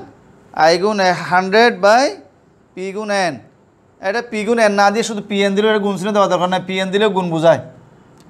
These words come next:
মাঝখানে কোনো চিহ্ন তা-, না থাকলে into বোঝায়, into মানে গুণ।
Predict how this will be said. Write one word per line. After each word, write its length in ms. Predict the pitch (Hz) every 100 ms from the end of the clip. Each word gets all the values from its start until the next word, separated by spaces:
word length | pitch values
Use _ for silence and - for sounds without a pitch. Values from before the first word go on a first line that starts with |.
| - - -
মাঝখানে 460 | 165 170 190 220
কোনো 260 | 226 214 226
চিহ্ন 280 | 226 202 202
তা-, 260 | 226 226
না 240 | 214 196 190
থাকলে 280 | 220 226 233
into 260 | 214 220
বোঝায়, 320 | 202 170 151 113 - -
into 260 | - 196 233
মানে 180 | 226 226
গুণ। 300 | 190 175